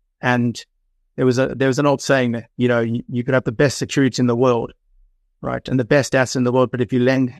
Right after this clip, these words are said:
to someone who doesn't want to pay you back, you'll never get your money back. The converse is true as well. If you lend to someone who is, is good, no matter how bad the situation gets, they will do everything in their power to get you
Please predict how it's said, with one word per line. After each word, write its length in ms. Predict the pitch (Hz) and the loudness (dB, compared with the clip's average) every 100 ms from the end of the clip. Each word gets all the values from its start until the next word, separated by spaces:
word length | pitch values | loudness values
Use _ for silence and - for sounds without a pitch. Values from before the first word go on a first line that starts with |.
| - | -8
to 340 | - 120 113 - _ _ _ _ _ | -2 0 0 -4 _ _ _ _ _
someone 320 | - 147 131 120 | -2 2 2 0
who 100 | 120 | 2
doesn't 280 | 131 131 | 0 2
want 140 | 123 123 | 0 -2
to 60 | |
pay 120 | - 135 | 0 0
you 140 | 127 | 2
back, 240 | 165 123 | 2 0
you'll 100 | 139 | -2
never 200 | 123 120 | -2 -2
get 200 | 123 117 | -2 -4
your 60 | 123 | -2
money 180 | 120 117 | -2 -2
back. 220 | - - _ _ _ _ _ _ _ - | -6 -12 _ _ _ _ _ _ _ -12
The 80 | 147 | -4
converse 460 | 185 170 151 131 | 0 4 4 2
is 120 | 127 | -2
true 220 | - 143 135 | -4 -2 0
as 100 | 127 | 2
well. 180 | 156 | 2
If 120 | 117 131 | 2 -2
you 100 | 123 | 0
lend 360 | 139 135 127 _ _ _ _ _ | 2 0 -2 _ _ _ _ _
to 100 | - | -6
someone 420 | 127 147 135 127 113 | -2 2 4 2 2
who 380 | 127 123 120 - _ _ _ _ _ _ | 2 2 0 -8 _ _ _ _ _ _
is, 380 | 131 117 - - _ - | -2 -2 -4 -18 _ -12
is 160 | 139 | -2
good, 300 | 170 147 - - _ _ _ _ _ - | 2 2 2 -14 _ _ _ _ _ -6
no 80 | 139 | 0
matter 180 | 143 143 | 2 2
how 160 | 147 | 0
bad 380 | 135 139 143 139 | 0 0 2 2
the 80 | 123 | -2
situation 500 | - - 131 127 135 | -4 -2 -2 -2 2
gets, 400 | 180 170 - - | 2 2 0 -8
they 140 | - | -4
will 120 | 135 127 | -2 0
do 200 | 143 139 | 2 2
everything 280 | 135 139 | 2 2
in 60 | 131 | 2
their 100 | 120 | 0
power 360 | - 127 120 113 | -2 0 0 -2
to 160 | 127 | -4
get 260 | 120 117 - | -4 -4 -6
you 140 | 113 | -10